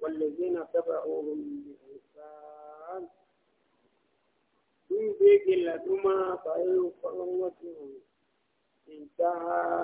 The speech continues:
ببعض الأحكام. Ipò yìí náà, ó là yẹ oṣù ọ̀gbìn jùlọ. Ó lè pàkọ́dá pé mi ò jùlọ. Ọ̀rọ̀ àná kó. Ọ̀lẹ́ ìgbà yìí jùlọ sí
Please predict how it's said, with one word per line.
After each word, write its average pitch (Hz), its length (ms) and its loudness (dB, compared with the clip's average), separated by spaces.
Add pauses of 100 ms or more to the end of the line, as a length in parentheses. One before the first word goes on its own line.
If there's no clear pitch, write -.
(500)
ببعض 160 540 -18
الأحكام. - 960 -20 (1120)
Ipò 330 400 -8
yìí 349 240 8
náà, 349 300 4 (640)
ó 165 100 0 (160)
là 156 200 -6 (100)
yẹ 160 220 -6 (140)
oṣù 302 360 -14
ọ̀gbìn 294 420 -20
jùlọ. - 260 -20 (1300)
Ó 160 100 0 (120)
lè 160 180 -2 (120)
pàkọ́dá 147 560 -12
pé - 180 -14
mi 135 220 -10
ò 127 200 -16
jùlọ. 466 240 -20 (1600)
Ọ̀rọ̀ 131 240 -18
àná 165 200 -12
kó. 151 160 -4 (1800)
Ọ̀lẹ́ 165 260 0
ìgbà 180 200 0
yìí 349 200 -2
jùlọ - 240 0
sí - 160 -8